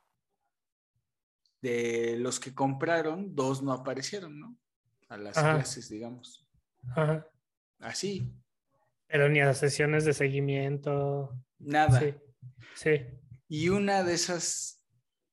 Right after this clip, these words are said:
Speaker 1: chavas, ¿no? Me escribió
Speaker 2: Sí.
Speaker 1: dos años después, dos, sí, posiblemente dos años después, o año y medio después.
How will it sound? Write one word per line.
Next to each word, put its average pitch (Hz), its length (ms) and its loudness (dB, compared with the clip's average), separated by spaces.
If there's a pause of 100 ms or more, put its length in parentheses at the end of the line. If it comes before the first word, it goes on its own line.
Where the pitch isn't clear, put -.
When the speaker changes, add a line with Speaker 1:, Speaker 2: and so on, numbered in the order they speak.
(220)
Speaker 1:
chavas, 196 600 0
¿no? 165 320 -14 (200)
Me 139 140 -8
escribió 147 880 0 (720)
Speaker 2:
Sí. 160 320 4 (840)
Speaker 1:
dos 156 300 0
años 175 420 2
después, 143 600 0
dos, 147 480 -2
sí, 233 400 -6
posiblemente 185 580 -4
dos 165 300 -8
años 196 280 -10
después, - 720 -18 (140)
o 120 180 -6
año 143 180 -4
y 135 80 -2
medio 131 380 -2
después. - 640 -12